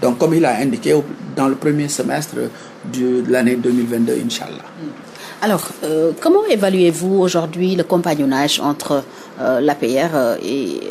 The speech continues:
Speaker 2: euh, l'A F P, ou Benno Bokk Yakaar et A F P ?
Speaker 1: Vous savez, nous avons choisi librement d'être dans la coalition Benno Bokk Yakaar. D'ailleurs, même le sigle, le Benno nous appartient.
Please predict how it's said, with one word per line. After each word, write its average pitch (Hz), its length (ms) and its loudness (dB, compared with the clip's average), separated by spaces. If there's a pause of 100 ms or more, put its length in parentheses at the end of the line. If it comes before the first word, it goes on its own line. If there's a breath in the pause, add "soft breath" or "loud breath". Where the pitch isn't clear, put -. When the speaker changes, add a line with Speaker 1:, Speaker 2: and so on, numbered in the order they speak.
(120)
Speaker 2:
euh, - 160 -8 (300)
l'A 139 200 2
F 135 120 -2
P, 214 420 6
ou 139 240 -6
Benno 143 220 2
Bokk 185 220 -2
Yakaar 135 380 -4
et 127 120 -4
A - 20 -10
F 110 220 -12
P ? 123 60 -16 (880 loud breath)
Speaker 1:
Vous 170 80 0
savez, 165 280 2
nous 165 260 2
avons 170 220 2
choisi 147 500 -2
librement 127 540 0 (460)
d'être 110 320 -4
dans 107 140 2
la 110 80 2
coalition 110 400 -4
Benno 104 240 -2
Bokk 95 220 -8
Yakaar. - 260 -10 (640 loud breath)
D'ailleurs, 120 280 4
même 147 200 4
le 147 80 2
sigle, - 320 -2 (840)
le 123 100 6
Benno 135 360 2
nous 139 200 6
appartient. 127 380 0